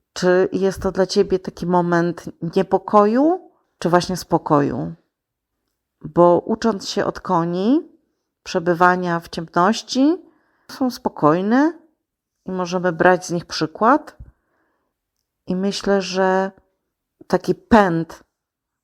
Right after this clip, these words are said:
z prądem w tle nie zawsze dobrze nam robi. I właśnie kiedy jest takie, nawet na krótko, ale jednak odcięcie od, no, kawałka świata, tego związanego z elektroniką, z te-,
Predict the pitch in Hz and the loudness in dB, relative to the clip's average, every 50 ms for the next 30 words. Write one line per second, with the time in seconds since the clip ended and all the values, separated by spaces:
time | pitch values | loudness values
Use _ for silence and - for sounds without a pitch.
0 | _ _ - - - - - 185 175 180 180 170 170 170 175 165 - - - 180 | _ _ -14 -14 -8 0 2 4 4 4 2 0 0 0 -2 -2 -6 -2 2 4
1 | 160 151 160 190 226 240 _ _ _ _ _ _ _ _ _ _ - 185 190 196 | 6 6 6 4 0 -4 _ _ _ _ _ _ _ _ _ _ -10 -6 -2 0
2 | 190 170 185 165 - - 165 - 151 147 156 160 151 147 147 151 143 127 104 82 | 2 4 4 2 2 -2 -4 -4 -4 -4 -4 -4 -2 -2 -2 -2 -2 -2 -4 -4
3 | 82 - - 156 _ _ _ _ _ _ _ _ _ _ _ - 165 160 165 165 | -6 -10 -10 -12 _ _ _ _ _ _ _ _ _ _ _ -6 -2 0 0 0
4 | 160 - 151 151 - - 151 - 156 156 156 165 - - 165 156 - - - 147 | 0 -2 -6 -6 -6 -8 -4 -2 0 0 0 0 -2 -2 -4 -4 -6 -6 -4 -4
5 | 147 156 160 185 - _ _ _ _ _ _ _ - - 226 285 349 302 285 - | -2 -4 -4 -8 -12 _ _ _ _ _ _ _ -6 -2 -2 2 2 0 0 -2
6 | - - - _ _ _ _ _ _ - 202 214 233 226 - 240 196 - - - | -10 -20 -20 _ _ _ _ _ _ -8 -4 -4 -4 -2 0 -2 0 -2 -4 -8
7 | - 147 131 139 147 160 160 170 170 180 180 165 - - 208 - - - - 233 | -4 -2 0 0 2 2 0 0 0 -2 -4 -4 -2 -4 -4 -4 -4 -4 0 2
8 | 196 165 160 151 - - 160 151 156 160 _ _ _ _ _ _ _ _ _ _ | 2 2 2 -2 -4 -6 -6 -6 -8 -8 _ _ _ _ _ _ _ _ _ _
9 | _ _ _ _ _ _ _ _ - - 165 156 156 - - - 165 160 - _ | _ _ _ _ _ _ _ _ -4 -2 -2 -2 -2 -6 -14 -12 -12 -12 -14 _
10 | _ _ _ _ _ _ - - 233 - 247 196 180 185 185 - 190 - - - | _ _ _ _ _ _ -6 -2 2 4 6 6 6 4 2 0 -4 -4 2 2
11 | 196 196 190 - 135 147 156 _ _ _ _ - 143 - - 147 147 156 156 160 | 2 4 4 2 -2 -2 -2 _ _ _ _ -12 -10 -8 -8 -8 -8 -6 -4 -4
12 | 156 151 151 151 160 156 156 156 151 151 - 156 151 151 - - 165 156 160 175 | -4 -4 -2 -2 -2 -2 -2 -4 -4 0 0 0 0 0 -2 -6 -6 -4 -4 -4
13 | 185 175 - - 147 143 131 - - - - 156 - | -4 -6 -6 -6 -6 -6 -6 -10 -10 -8 -8 -8 -8